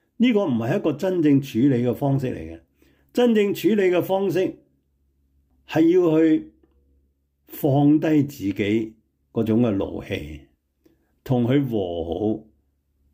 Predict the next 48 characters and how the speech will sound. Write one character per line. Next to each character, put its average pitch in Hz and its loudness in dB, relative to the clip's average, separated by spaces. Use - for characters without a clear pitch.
同 139 2
告 170 4
你 156 2
嘅 170 2
人 123 -2
喺 156 -2
對 147 0
頭 110 -6
條 117 -2
路 113 -2
上 110 -2
趕 117 2
緊 156 0
同 95 -8
佢 107 -4
和 85 -8
息。 - -4
恐 151 0
怕 110 -4
我 139 0
哋 135 0
繼 143 -2
續 117 -6
糾 160 0
纏 110 -4
落 107 -2
呢 170 4
個 143 2
官 165 2
司 147 0
落 104 -2
去 110 -2
嘅 110 0
時 92 -12
候， 92 -10
始 120 2
終 127 0
兩 98 -4
敗 85 -6
俱 101 -8
傷。 82 -6
耶 110 2
穌 175 2
提 101 -6
出 143 -2
一 131 2
個 123 0
方 120 -4